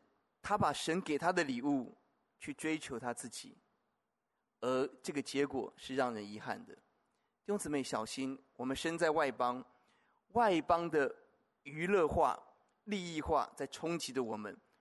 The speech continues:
我们今天还站立吗？求主恩待。第三个，我们看到恶者的伎俩是要把真神把它偶像化。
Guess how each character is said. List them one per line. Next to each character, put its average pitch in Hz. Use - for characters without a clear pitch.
我 117
们 123
今 139
天 147
还 117
站 127
立 117
吗？ 104
求 143
主 135
恩 127
待。 117
第 135
三 156
个， 143
我 131
们 139
看 151
到 135
恶 370
者 -
的 131
伎 214
俩 139
是 -
要 147
把 120
真 196
神 123
把 110
它 123
偶 117
像 123
化。 120